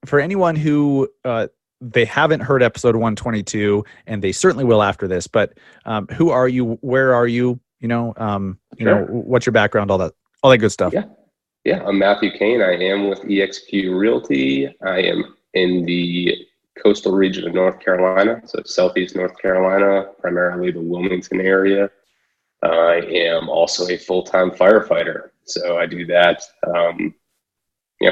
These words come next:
Speaker 2: I work forty plus hours a week with the fire department. I'm also a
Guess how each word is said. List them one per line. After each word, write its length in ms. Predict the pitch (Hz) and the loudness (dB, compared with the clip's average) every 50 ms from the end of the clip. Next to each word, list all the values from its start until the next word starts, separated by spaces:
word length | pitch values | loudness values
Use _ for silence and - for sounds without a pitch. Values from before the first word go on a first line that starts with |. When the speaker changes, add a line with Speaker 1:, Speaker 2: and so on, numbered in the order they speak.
| - - | 0 0
Speaker 2:
I 60 | - | 2
work 200 | 92 92 - - | 2 2 2 2
forty 220 | - 90 90 87 87 | 0 0 2 0 2
plus 260 | - 95 90 85 - | 2 2 2 2 2
hours 280 | 87 87 87 87 82 | 2 2 2 2 2
a 60 | 82 82 | 0 -2
week 180 | 85 87 87 - | -4 -4 -4 -6
with 80 | - | -8
the 80 | - - | -10 -6
fire 240 | - 87 87 90 90 | -4 -2 0 0 0
department. 640 | 90 - 95 95 95 101 104 104 - - - - - | 0 0 0 0 2 2 0 -2 -2 -4 -10 -12 -6
I'm 80 | - | -4
also 380 | 85 85 82 - - 87 87 87 85 85 | -4 -4 -4 -6 -8 -8 -8 -6 -4 -4
a 160 | 87 85 | -4 -4